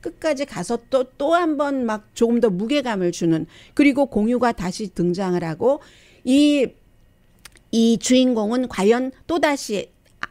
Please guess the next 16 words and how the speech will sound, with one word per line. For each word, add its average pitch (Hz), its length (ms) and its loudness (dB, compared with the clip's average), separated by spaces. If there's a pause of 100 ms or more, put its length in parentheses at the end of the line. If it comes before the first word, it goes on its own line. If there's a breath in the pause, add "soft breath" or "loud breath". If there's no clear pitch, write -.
딸을 311 320 2
만나러 220 580 0 (220 soft breath)
미국에 233 440 2
오는 208 340 0
대신 202 320 -4
비행기에서 202 640 -2
내려서, 165 580 -2 (260 soft breath)
그러면 277 520 0 (180)
이병현도 269 640 0
그 247 220 -2
게임에서 269 580 0
이겼기 262 420 0
때문에 208 360 -2
프론트맨이 233 600 -2
된 175 160 0
거잖아요. 160 600 0